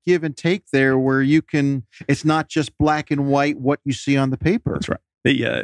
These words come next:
Speaker 2: what I say, the toughest part about, uh, being a banker is, uh, living in the gray area,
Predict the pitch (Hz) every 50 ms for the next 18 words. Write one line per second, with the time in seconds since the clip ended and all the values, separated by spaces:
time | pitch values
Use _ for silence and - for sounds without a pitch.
0 | - - 127 131 139 139 147 - 131 123 123 - - 165 170 - 139 - - -
1 | 165 147 143 135 123 117 117 123 117 127 127 123 123 123 113 113 - - 127 135
2 | 135 131 131 131 127 120 123 123 131 139 - 139 143 131 _ _ _ - 123 127
3 | 120 127 120 117 120 131 135 131 131 127 127 123 123 120 131 127 123 131 127 123
4 | 131 131 131 135 135 135